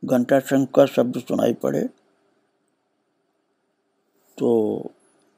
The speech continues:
तुम लोग उस समय विसर्जन करना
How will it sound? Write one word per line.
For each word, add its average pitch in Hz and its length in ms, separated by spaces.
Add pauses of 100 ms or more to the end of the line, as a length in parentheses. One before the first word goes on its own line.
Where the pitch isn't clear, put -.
(1700)
तुम 135 200
लोग 131 320 (880)
उस 139 200
समय 127 220
विसर्जन 127 520
करना 139 500